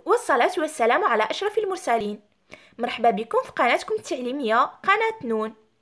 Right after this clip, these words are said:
تعرفنا في أول فيديو من لا غرامير فرونسيز على لي كلاس غراماتيكال نون و ديتيرمينون.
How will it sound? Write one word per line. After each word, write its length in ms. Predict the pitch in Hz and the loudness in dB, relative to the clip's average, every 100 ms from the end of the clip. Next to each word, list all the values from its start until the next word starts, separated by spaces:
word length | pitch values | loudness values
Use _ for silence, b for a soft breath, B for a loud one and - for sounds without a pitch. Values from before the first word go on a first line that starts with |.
| _ b b b | _ b b b
تعرفنا 460 | - 240 240 320 480 | -4 -2 0 0 0
في 140 | - | 4
أول 260 | 349 269 233 | 4 4 4
فيديو 320 | 330 370 381 | 4 6 4
من 120 | 262 | 4
لا 100 | 220 | 2
غرامير 360 | 311 453 466 415 | 0 0 0 0
فرونسيز 640 | 415 285 269 - 240 302 339 220 | 0 0 0 2 2 2 2 0
على 480 | 226 220 226 294 - B B | 4 4 6 4 2 B B
لي 120 | 233 | -2
كلاس 320 | - 494 523 302 | 2 0 2 0
غراماتيكال 800 | 320 277 269 247 - 240 294 339 - | 2 2 0 -6 0 2 2 0 -6
نون 360 | 240 262 466 - b b | 2 4 4 0 b b
و 60 | 349 | 0
ديتيرمينون. 760 | 392 453 403 339 262 226 214 | 4 4 2 0 -2 0 -2